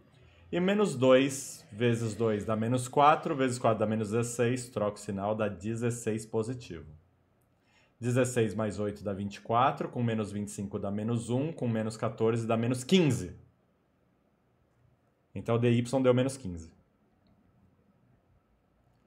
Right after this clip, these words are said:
E o Dzão? Vamos ver.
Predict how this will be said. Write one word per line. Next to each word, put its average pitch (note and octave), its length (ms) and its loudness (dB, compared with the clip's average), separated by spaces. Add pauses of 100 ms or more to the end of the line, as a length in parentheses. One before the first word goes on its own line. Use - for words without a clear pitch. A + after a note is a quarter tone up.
(160)
E D3 120 4
o D3+ 40 8
Dzão? C#3 720 6 (720)
Vamos G#2+ 200 -6
ver. F2 200 -6